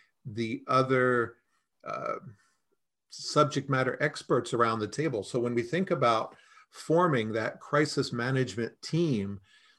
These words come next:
in a cyber, uh, response, you know, in, in response to a cyber incident, you know, you have to have that cyber lead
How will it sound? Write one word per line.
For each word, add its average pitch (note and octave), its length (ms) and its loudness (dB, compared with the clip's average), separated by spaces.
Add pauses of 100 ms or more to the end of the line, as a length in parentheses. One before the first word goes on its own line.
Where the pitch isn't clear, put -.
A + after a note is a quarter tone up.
(220)
in C#3+ 180 2
a C#3 40 2
cyber, A#2+ 840 2 (440)
uh, - 340 -6 (720)
response, A2+ 600 -2
you B2 140 0
know, A2+ 140 0
in, A#2+ 140 -2
in A2+ 120 -2
response B2 380 0
to A#2 120 -2
a A2 40 0
cyber A#2 420 2
incident, A#2+ 360 -2 (640)
you - 80 -2
know, - 160 -4
you C3 220 2
have D#3+ 480 0
to E3 100 2
have C#3 360 4
that A#2+ 180 6
cyber D3 580 6
lead A#2 540 4